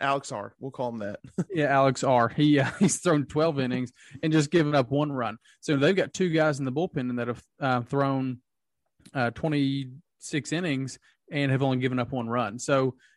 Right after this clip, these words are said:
Speaker 2: you know, w-, we've, we've really got to get after the starters, 'cause once they turn things over to the bullpen, they've got two solid guys at the back end that are really closing things down.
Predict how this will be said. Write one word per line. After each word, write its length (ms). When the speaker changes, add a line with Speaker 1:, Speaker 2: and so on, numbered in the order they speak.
Speaker 2:
you 100
know, 140
w-, 120
we've, 300
we've 180
really 200
got 80
to 80
get 140
after 200
the 80
starters, 400
'cause 180
once 160
they 120
turn 200
things 240
over 220
to 100
the 60
bullpen, 580
they've 160
got 160
two 160
solid 300
guys 240
at 80
the 60
back 280
end 140
that 80
are 60
really 180
closing 300
things 200
down. 300